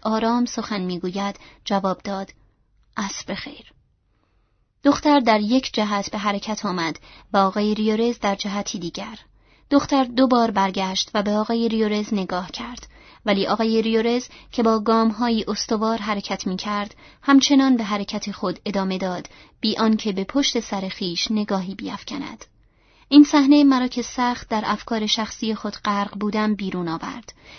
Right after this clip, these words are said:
تا متوجه اطراف خود نیز باشم. دیانا ریورز برادرش را چون مرگ انعطاف ناپذیر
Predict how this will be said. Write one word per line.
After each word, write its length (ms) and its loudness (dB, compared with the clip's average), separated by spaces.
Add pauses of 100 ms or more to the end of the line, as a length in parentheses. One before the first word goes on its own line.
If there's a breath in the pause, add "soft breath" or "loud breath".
(120 loud breath)
تا 120 0
متوجه 680 0
اطراف 400 -4
خود 340 0
نیز 380 -2
باشم. 520 -4 (560 loud breath)
دیانا 320 4
ریورز 500 4 (260 loud breath)
برادرش 640 2
را 120 -2
چون 280 -2
مرگ 640 0
انعطاف 600 -4
ناپذیر 600 -4